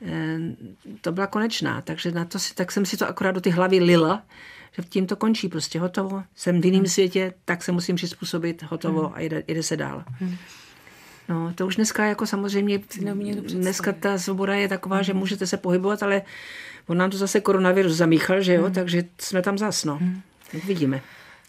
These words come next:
Speaker 2: Co je teď před tebou, Dášo, když to není teď na chvíli, doufejme, že na chvíli, když to není Austrálie, tak pracovně, soukromně, cokoliv, co, na co se teď těšíš?
Speaker 1: Já už teď jako, ono to každá, každý věk a každá doba v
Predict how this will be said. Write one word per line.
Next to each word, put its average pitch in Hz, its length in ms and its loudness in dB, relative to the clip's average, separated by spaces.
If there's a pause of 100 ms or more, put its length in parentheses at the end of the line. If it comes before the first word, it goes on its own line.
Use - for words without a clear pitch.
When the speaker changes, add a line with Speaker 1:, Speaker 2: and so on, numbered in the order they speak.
(100)
Speaker 2:
Co 220 80 2
je 214 40 2
teď 254 160 -4
před - 200 -6
tebou, 262 280 -2
Dášo, 185 300 2
když 202 180 -2
to 233 80 0
není 190 320 6
teď 226 200 -4
na 190 100 2
chvíli, 190 480 0
doufejme, 170 360 2
že 175 120 2
na 156 80 -2
chvíli, 170 360 0
když 180 160 -2
to 196 100 -6
není 185 220 0
Austrálie, 175 840 0
tak - 320 -14 (220)
pracovně, 196 500 0
soukromně, 208 520 0
cokoliv, 180 420 -4
co, 208 220 -10
na 220 80 0
co 240 80 -4
se 247 100 -6
teď 185 160 -10
těšíš? - 520 -14 (1900)
Speaker 1:
Já 185 160 4
už 240 100 2
teď 269 200 2
jako, 269 400 6 (220)
ono 226 140 4
to 240 160 -8
každá, 247 560 2
každý 226 340 -2 (240)
věk 185 520 0
a 165 60 -4
každá 196 360 -4 (220)
doba 180 360 0
v 185 100 -12